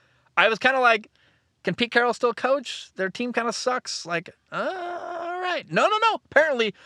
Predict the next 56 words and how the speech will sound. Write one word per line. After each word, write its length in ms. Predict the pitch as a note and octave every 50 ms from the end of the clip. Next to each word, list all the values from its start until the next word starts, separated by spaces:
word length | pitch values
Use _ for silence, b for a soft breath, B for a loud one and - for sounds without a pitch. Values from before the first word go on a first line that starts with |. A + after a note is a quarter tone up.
| B B
apparently 400 | G3 G#3 - A#3+ C4 C4+ B3 A#3
the 100 | G#3+ G3+
problem 320 | - - G#3+ - G#3+ G3
all 140 | G3+ G3+ F#3+
along 260 | E3+ E3+ F3 E3+ E3
was, 240 | D3+ C3 B2 - - -
was 160 | D#3+ B2+ A#2+
Russell 300 | C#3 C3 C3 - B2+ B2
Wilson. 260 | A#2+ A#2+ B2 - A#2
They 60 | A2+
drafted 400 | A#2 - C#3+ D3+ D#3+ - C#3+ C#3+
really 200 | D3+ D#3+ D#3 D3+
well. 360 | C#3 C#3+ C#3+ C#3+ C#3+ C#3 C3+ b b b b b b b
They've 120 | b D3+
got 160 | E3+ D#3 -
players 420 | - - - D#3 F3 E3+ D#3 C#3+ -
everywhere. 640 | C3+ C#3 C#3+ C#3 D3+ D#3 D3 C#3 C#3+ D3 D3 D3 C#3
They're 140 | B2 A#2 G#2+
winning 300 | A2+ B2 C#3+ D#3+ D#3+ D3+
their 160 | C#3+ C3+ C3
division. 500 | B2 A2+ A#2 C#3+ D3 D#3 C#3+ D#3+ D3 C#3
I 60 | C3
mean, 200 | B2+ A#2+ A#2 A#2+ b b b b b b b b b b b b b b _ _ _ _ _ - E3
dude, 380 | D3+ B3+ C4 C4 A#3+ A3+ A3 - _ -
it, 280 | G3+ G#3+ A#3 A3+ - - - - - - _ - _ _ _ -
at 180 | G3 G3 G3 G3+
this 160 | D#4 G4 -
point, 440 | - - - A3+ A3+ A3 G3+ - _ _ _ _ _ _ _ _ _ _ _ _ _ _ _ _ _ -
I, 160 | E3 E3 D#3 -
I 100 | F3 E3+
don't 140 | A#3 D#4 E4+
think 100 | D4+ A3
it's 100 | G3 F3+
a 60 | F3+
fluke 300 | - - C4+ D4+ A3 -
either. 220 | A#3+ D4 C4 A3 C#3+
Like, 220 | A#2+ B2 A#2+ _
Geno's 340 | - D3+ F3+ A3 A#3 A3 F3+
played 220 | - - G#3 G3+ E3
well 180 | E3 F3 F#3
enough 200 | F#3+ F#3+ F#3 F3
for 160 | _ - C#3+
long 220 | B2+ A#2+ C#3+ G3+ A3
enough 200 | F#3+ C#3+ C3 -
that 40 | C#3
I'm 60 | C3+
like, 200 | C3 A#2+ - _ _ - D#3+
"I 60 | D#3+
think 140 | - - -
the 60 | E4
dude 200 | F#3 F3 F3 E3+
can 100 | E3+ F3
just 200 | E3 E3 - -
play 140 | - F#3+ F3
football. 360 | - C4+ - - - B2 A#2
He's 200 | A#2+ B2+ C#3